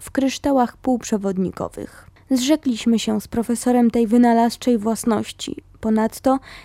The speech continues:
ja jeszcze w resorcie maszynowym zażądałem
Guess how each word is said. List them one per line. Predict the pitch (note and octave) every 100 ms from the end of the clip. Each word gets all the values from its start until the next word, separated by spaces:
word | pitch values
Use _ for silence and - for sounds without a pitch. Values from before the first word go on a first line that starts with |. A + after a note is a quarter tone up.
| -
ja | A#3+ B3+ C4+ D4+ C4
jeszcze | B3+ A#3 - A3+
w |
resorcie | A3 A3 B3 A#3+ - A#3+
maszynowym | A3+ - A#3 B3 B3+ B3 - - -
zażądałem | A3+ C4+ B3+ C4 C#4 C#4